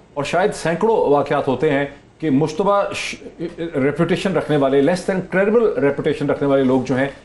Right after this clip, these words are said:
किसी शरीफ औरत के बारे में एक खबर बनाते हैं, उसे, उसके बारे में videos कर देते हैं, उसके बारे में comments करते हैं, उसको Twitter पे चलाते हैं, Facebook पे चलाते हैं और उसको, और फिर जब अगर वो complain करती भी है, ऐसे instances देखें, तो हुकूमत का जो, जो एफ़आईए है,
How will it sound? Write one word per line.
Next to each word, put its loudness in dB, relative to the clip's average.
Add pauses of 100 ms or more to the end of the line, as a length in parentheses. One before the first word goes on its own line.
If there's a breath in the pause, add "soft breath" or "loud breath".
(140)
किसी -4
शरीफ -2
औरत 2
के 0
बारे 2
में -2 (180)
एक -4
खबर 0
बनाते 0
हैं, -2 (140)
उसे, 0
उसके -2
बारे 2
में 0
videos 2
कर 0
देते -2
हैं, 0
उसके -4
बारे 2
में 0
comments -2
करते -2
हैं, 0
उसको -6
Twitter -2
पे 0
चलाते 0
हैं, 0
Facebook -4
पे -4
चलाते 0
हैं -2 (260 loud breath)
और 0
उसको, -2
और 2
फिर 2
जब 0
अगर 2
वो 0
complain 0
करती 0
भी 2
है, 2
ऐसे 0
instances 0
देखें, 0
तो -2
हुकूमत 0
का 2
जो, 2
जो 2
एफ़आईए 2
है, -2